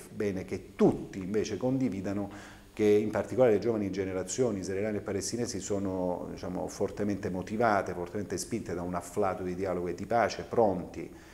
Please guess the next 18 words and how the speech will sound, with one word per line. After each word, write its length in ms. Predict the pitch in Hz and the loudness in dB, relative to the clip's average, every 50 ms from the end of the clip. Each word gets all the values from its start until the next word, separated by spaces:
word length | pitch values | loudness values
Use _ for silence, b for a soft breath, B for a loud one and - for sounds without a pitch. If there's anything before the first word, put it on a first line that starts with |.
| B B B B | B B B B
ad 160 | - 90 95 | -2 0 0
accogliere 600 | 92 92 - - 107 95 92 92 90 87 90 82 | 0 -2 0 0 0 0 2 0 0 0 0 0
e 40 | 85 | -2
riconoscere 760 | 87 87 87 92 95 92 90 90 - - - 85 82 87 | -4 -4 -4 -4 -4 -4 -4 -6 -6 -6 -4 -4 -2 0
l'altro 520 | 90 104 101 95 90 92 90 - - - 95 | 2 4 4 6 4 4 2 -2 -6 -6 -4
e 20 | |
a 40 | 87 | -2
lavorarci 520 | 87 87 87 95 92 92 92 - - - | -2 0 0 0 0 -2 -4 -6 -10 -12
insieme 560 | 95 90 - - 110 107 104 95 90 92 92 - | -10 -8 -4 0 0 2 2 0 0 -2 -2 -2
e 140 | 104 101 | -2 0
anche 340 | 98 98 101 98 92 - - | 0 0 0 0 -2 -4 -6
divertirsi 680 | 92 92 98 92 87 87 - - 95 87 - - - 87 | -4 -2 -2 -2 -2 -4 -6 -8 -8 -8 -6 -6 -6 -4
e 60 | 87 | -4
ideare, 500 | 90 90 87 85 85 87 87 85 85 85 B B B B B B B B B - | -4 -2 -2 0 2 2 0 0 -2 -6 B B B B B B B B B -10
eh, 420 | 98 85 82 85 85 87 87 82 - | -8 -6 -4 -4 -4 -6 -6 -8 -10
diciamo, 520 | 95 - - 87 78 80 78 - - - - - - | -12 -10 -10 -8 -8 -8 -10 -12 -14 -18 -20 -20 -4
piccoli 600 | - 143 135 - - - - - - 110 101 98 95 | 0 0 0 0 -2 -6 -10 2 2 4 4 4 2
capolavori, 720 | 98 95 92 92 90 90 87 90 87 90 85 82 80 | -2 -2 0 0 0 0 0 0 0 0 0 -2 -4